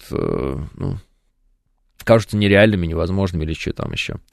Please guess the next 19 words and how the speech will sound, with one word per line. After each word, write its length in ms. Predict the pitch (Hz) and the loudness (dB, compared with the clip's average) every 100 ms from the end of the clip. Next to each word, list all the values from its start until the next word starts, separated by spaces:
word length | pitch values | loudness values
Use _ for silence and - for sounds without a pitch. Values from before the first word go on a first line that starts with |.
| - - - - | -16 -14 -12 -4
«А 120 | - 117 | 2 6
че 160 | 214 | 6
они 140 | 214 180 | 6 4
там 180 | 165 | 2
смотреть 460 | 143 156 151 170 143 | 4 2 4 2 2
собираются? 500 | 131 135 135 117 - | 4 6 6 4 0
Пусть 160 | 135 120 | -2 0
за 60 | |
собой 320 | - 127 123 110 | 4 4 4 2
смотрят. 480 | 117 107 104 90 | 2 2 2 2
Он 120 | 110 123 | 4 4
решил 340 | 135 180 147 | 4 4 4
и 40 | |
поехал», 480 | 110 107 107 110 107 | 4 4 4 4 0
пишет 280 | - 104 - | -2 -4 0
Солдим. 420 | 110 98 98 92 | 2 4 2 2
Вот 200 | 113 - | 2 2
и 40 | 135 | 2
правильно. 440 | 104 95 95 | 4 4 4